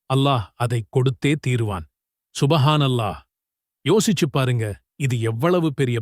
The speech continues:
பிராமிஸ். அந்த நேரம் எதுங்கிறதுல ரெண்டு கருத்துக்கள் பயங்கர ஸ்ட்ராங்கா இருக்கு. ஒன்னு, இமாம் உரை நிகழ்த்த உட்கார்ந்ததுல இருந்து தொழுகை முடியிற வரைக்கும். இன்னொன்னு, இதுதான் அல்டிமேட்.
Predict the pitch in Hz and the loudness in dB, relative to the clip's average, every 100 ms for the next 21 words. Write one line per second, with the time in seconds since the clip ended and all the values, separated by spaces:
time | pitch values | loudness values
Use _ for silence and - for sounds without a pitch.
0 | - 143 151 120 - - - _ _ _ | -2 0 2 0 -4 -10 -14 _ _ _
1 | 123 131 127 123 170 208 160 117 143 196 | -2 0 0 0 2 2 0 0 2 4
2 | 160 131 123 120 80 - _ _ 110 139 | 2 2 0 -2 -6 -14 _ _ 0 2
3 | 220 214 147 - 147 175 170 147 110 85 | 4 2 0 0 0 2 0 0 -2 -4
4 | 104 117 175 226 247 220 - - 131 127 | -4 0 0 2 2 0 -2 0 2 2
5 | 120 107 104 - 87 _ _ _ _ _ | 0 -2 -6 -8 -16 _ _ _ _ _
6 | _ 131 143 127 180 - _ _ _ 123 | _ 4 4 2 -2 -10 _ _ _ -2
7 | 139 165 220 196 156 139 127 127 165 170 | 2 4 4 4 2 2 2 2 0 0
8 | 147 123 - 185 170 147 127 127 123 127 | 0 -2 2 2 2 2 2 0 0 0
9 | 123 101 87 _ _ _ 147 175 202 175 | 0 -2 -8 _ _ _ 4 4 4 4
10 | 135 135 156 143 123 120 113 - 80 - | 2 2 2 2 0 -2 -2 -4 -8 -12
11 | _ _ _ _ _ _ _ _ 139 147 | _ _ _ _ _ _ _ _ 0 2
12 | 151 165 175 110 - _ _ 156 151 151 | 2 2 0 -2 -10 _ _ 0 2 4
13 | 175 208 139 139 131 139 120 95 | 2 0 0 0 0 0 0 -4